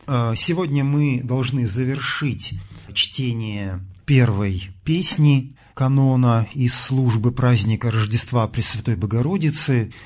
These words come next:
Осталось прочитать ее катавасию. Катавасия, богослужебный текст, песнопение, завершающее песнь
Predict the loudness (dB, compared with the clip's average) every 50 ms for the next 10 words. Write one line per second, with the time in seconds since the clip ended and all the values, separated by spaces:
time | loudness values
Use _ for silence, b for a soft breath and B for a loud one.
0 | B B 0 0 0 -2 -2 0 2 2 4 4 2 2 0 -2 -4 -4 -6 -6
1 | -6 -6 -6 -6 -8 -6 -2 0 0 0 -2 -2 -4 -2 0 2 2 2 0 -2
2 | -4 -10 _ -6 -6 -6 -4 -2 -2 -2 0 0 0 0 0 0 0 -2 -2 -2
3 | -4 -4 -4 -4 -4 -6 -8 -10 -12 -8 -4 -4 -2 -2 0 0 0 0 0 0
4 | 0 0 0 0 0 -2 -4 -6 -12 -10 -6 -2 -2 -2 -2 -2 -2 0 2 2
5 | 2 2 2 0 -2 -2 -2 -4 -2 0 0 0 0 -4 -8 -10 -12 -16 _ _
6 | -8 -4 -4 -2 0 0 -2 -2 -2 -2 0 2 2 4 4 4 4 4 2 2
7 | 0 0 -2 -4 -6 -10 -8 -2 0 0 2 2 2 0 0 0 0 0 0 2
8 | 2 2 2 0 0 0 0 0 0 0 0 -2 -2 -2 -2 -4 -6 -10 -14 -12
9 | -2 0 2 2 2 2 2 2 2 2 0 0 -4 -10